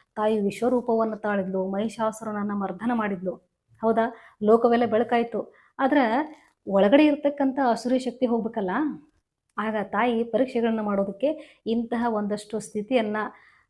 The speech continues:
ಸ-, ಕ್ರಿಯೇಟ್ ಮಾಡಿ ನಮ್ಮನ್ನೆಲ್ಲ ಪರೀಕ್ಷೆಗೊಳಪಡಿಸ್ತಾ ಇರ್ತಾಳೆ. ಆದ್ರೆ ನಾವು ಸಂಯಮವನ್ನ ಇಟ್ಕೋಬೇಕು, ಸಾಧನೆಯನ್ನ ಮಾಡ್ಬೇಕು,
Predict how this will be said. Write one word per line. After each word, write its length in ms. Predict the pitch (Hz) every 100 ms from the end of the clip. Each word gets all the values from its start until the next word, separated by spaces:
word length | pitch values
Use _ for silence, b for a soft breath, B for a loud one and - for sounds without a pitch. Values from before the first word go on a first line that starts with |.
| _ - - -
ಸ-, 100 | 226
ಕ್ರಿಯೇಟ್ 420 | 226 220 220 226
ಮಾಡಿ 380 | 226 202 247 - B -
ನಮ್ಮನ್ನೆಲ್ಲ 400 | 208 214 208 233 254 214 -
ಪರೀಕ್ಷೆಗೊಳಪಡಿಸ್ತಾ 760 | 208 220 220 202 196 190 - 196
ಇರ್ತಾಳೆ. 480 | 185 190 196 226 -
ಆದ್ರೆ 360 | 233 240 220
ನಾವು 720 | 247 220 233 254 202 269 - - -
ಸಂಯಮವನ್ನ 760 | - 208 214 233 220 208 208
ಇಟ್ಕೋಬೇಕು, 880 | 214 202 - 196 190 190 196 196 - _ b b
ಸಾಧನೆಯನ್ನ 760 | - 196 185 240 240 240 220 214
ಮಾಡ್ಬೇಕು, 840 | 208 202 185 185 - 196 185 190